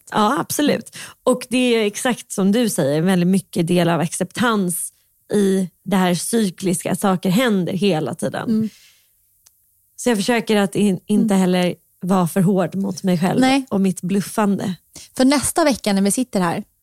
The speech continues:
Speaker 1: Då är det toppen igen.
Speaker 2: då kommer du ha glömt bort den här
Speaker 1: Då
Speaker 2: bluffkänslan.
Speaker 1: kommer jag dessutom vara väldigt,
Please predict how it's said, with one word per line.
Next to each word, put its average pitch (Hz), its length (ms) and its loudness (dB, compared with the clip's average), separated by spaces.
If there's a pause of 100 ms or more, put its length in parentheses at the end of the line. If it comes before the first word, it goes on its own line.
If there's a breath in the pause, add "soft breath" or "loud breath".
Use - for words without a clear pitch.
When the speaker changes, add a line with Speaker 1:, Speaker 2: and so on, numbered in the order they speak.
(280)
Speaker 1:
Då 233 220 2
är 214 60 2
det 190 80 2
toppen 208 340 -4
igen. 208 140 -2
Speaker 2:
då 262 80 4
kommer 277 200 4
du 214 60 6
ha 202 40 4
glömt 214 260 4
bort - 260 -2
den 175 160 -4
här 180 100 2
Speaker 1:
Då 196 40 2
Speaker 2:
bluffkänslan. 220 480 2
Speaker 1:
kommer 247 180 4
jag 254 80 0
dessutom 226 540 0
vara 190 160 4
väldigt, 190 520 0